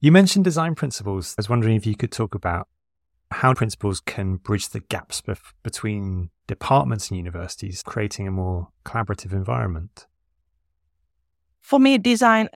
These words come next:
Speaker 2: focuses on the human actor. And it's not only the student, it's also the staff. And education is ultimately about humans.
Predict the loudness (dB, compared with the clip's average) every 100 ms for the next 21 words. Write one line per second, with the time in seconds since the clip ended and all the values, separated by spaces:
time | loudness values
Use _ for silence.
0 | _ -4 -4 -4 -4 -2 -4 -4 -6 -4
1 | -2 0 0 0 -2 -4 -6 -8 -8 -8
2 | _ _ _ _ _ _ -4 -4 -4 -2
3 | 0 0 0 -2 -4 -6 -4 -4 -4 -6
4 | -8 -6 -6 -4 -6 -6 -6 -6 -6 -8
5 | -14 _ _ _ _ _ _ -6 -4 -4
6 | -4 -2 -2 -2 -4 -4 -6 -10 -16 _
7 | _ _ _ -2 -2 -2 -4 -2 -4 -2
8 | -2 -2 -2 -2 0 0 -2 -6 -10